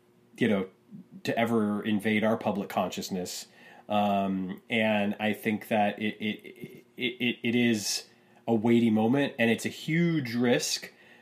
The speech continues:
because not only does this happen, but it's also our season finale.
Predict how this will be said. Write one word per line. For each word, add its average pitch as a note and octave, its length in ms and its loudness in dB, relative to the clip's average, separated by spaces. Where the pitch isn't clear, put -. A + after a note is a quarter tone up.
because B2 560 2
not B2+ 240 4
only D#3+ 320 6
does A2+ 220 0
this A2+ 140 -4
happen, C3 420 4
but A2+ 100 0
it's A2 120 -2
also D3+ 260 2
our G#2+ 100 2
season A2+ 400 0
finale. A2 580 0